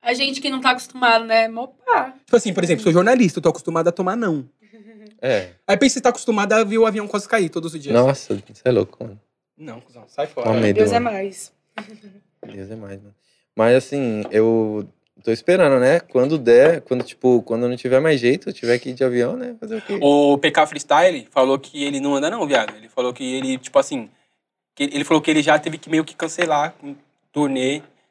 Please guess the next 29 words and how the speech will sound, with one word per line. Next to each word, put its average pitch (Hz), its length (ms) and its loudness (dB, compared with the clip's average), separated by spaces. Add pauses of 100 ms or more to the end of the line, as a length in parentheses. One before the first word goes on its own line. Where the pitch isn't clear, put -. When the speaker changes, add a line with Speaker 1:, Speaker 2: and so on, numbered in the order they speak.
(280)
Speaker 2:
na 131 160 -4
Europa, 131 540 2
Speaker 3:
Vai 113 80 0
de 98 100 -6
Speaker 2:
assim, 98 140 -4
Speaker 3:
avião. - 140 -4
Speaker 2:
pra 139 180 4
fora, 139 380 2
porque 156 200 -12
ele 143 260 -4 (140)
tem 143 120 -10
muito 139 260 -10
medo 147 140 -8
de 143 80 -8
avião. 139 280 -8 (220)
Speaker 3:
Nossa, 107 400 -4
e - 20 -10
foda 104 240 0
que, - 120 -12
tipo - 180 -6
assim, 107 320 -8 (320)
pra 101 80 -16
Porto 101 240 -6
Alegre 98 260 0
foi, 107 140 -10
tipo, - 240 -18
uma 110 180 -16
horinha, 139 300 -16
né? 117 100 -20